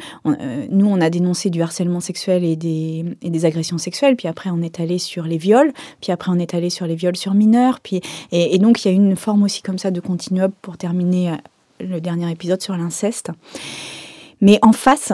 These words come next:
ça s'organise aussi. Et ça, je, euh, je crois qu'il faut le dire aussi. C'est-à-dire que la violence d'en face est aussi proportionnelle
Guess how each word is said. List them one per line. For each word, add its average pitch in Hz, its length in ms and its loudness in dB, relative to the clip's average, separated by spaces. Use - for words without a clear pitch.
ça - 140 0
s'organise 220 600 4
aussi. 202 280 -4
Et 202 60 2
ça, 254 160 6
je, 240 120 6
euh, 175 340 4
je - 160 -4
crois 233 160 2
qu'il 220 140 4
faut - 160 4
le 220 120 8
dire 214 280 4
aussi. - 260 -6
C'est-à-dire 190 240 2
que - 80 0
la 196 140 8
violence 254 640 6
d'en 202 180 0
face - 380 2
est - 200 -4
aussi 226 280 4
proportionnelle 214 1000 4